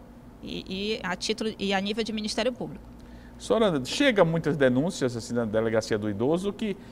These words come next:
Speaker 2: qu-, quais são as denúncias que mais chegam? Assim, que talvez quem tá nos acompanhando gostaria de saber, se, se informar melhor, ter uma ideia melhor.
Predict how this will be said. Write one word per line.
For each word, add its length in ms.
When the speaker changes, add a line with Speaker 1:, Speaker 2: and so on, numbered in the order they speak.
Speaker 2:
qu-, 140
quais 180
são 100
as 80
denúncias 480
que 140
mais 160
chegam? 400
Assim, 160
que 80
talvez 260
quem 140
tá 140
nos 120
acompanhando 680
gostaria 340
de 60
saber, 420
se, 180
se 140
informar 360
melhor, 320
ter 120
uma 140
ideia 240
melhor. 400